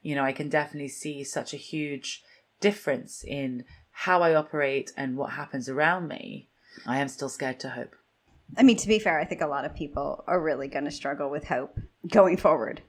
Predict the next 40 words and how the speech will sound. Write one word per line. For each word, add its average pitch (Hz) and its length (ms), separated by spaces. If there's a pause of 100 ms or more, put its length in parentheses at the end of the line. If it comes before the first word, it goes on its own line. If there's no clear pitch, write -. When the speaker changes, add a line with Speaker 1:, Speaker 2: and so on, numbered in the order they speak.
(140)
Speaker 2:
after 170 340
Speaker 1:
Yeah. 240 140
Speaker 2:
twenty 156 220
twenty. 156 420
<laughs> - 0
Speaker 1:
Hope 285 180
is 254 960
Speaker 2:
I 208 120
Speaker 1:
a 208 80
Speaker 2:
think - 20
Speaker 1:
really 262 180
Speaker 2:
it's, 262 120
Speaker 1:
hard 262 240
one. 208 300 (120)
Speaker 2:
<laughs> - 140
it's 214 240
Speaker 1:
But 269 100
Speaker 2:
a - 40
tough 247 320
one 214 220
to 170 60
maintain 165 560
at 147 140
this 165 200
point. 151 340 (200)
I 220 120
think 277 360 (360)
it 294 160
was 269 200
really 285 360
in 269 160
part 254 320
because 240 320
expectations 226 1080 (520)
and 208 160
hopes 190 500
sometimes 196 580
really 170 240
got 165 320
confused. 175 640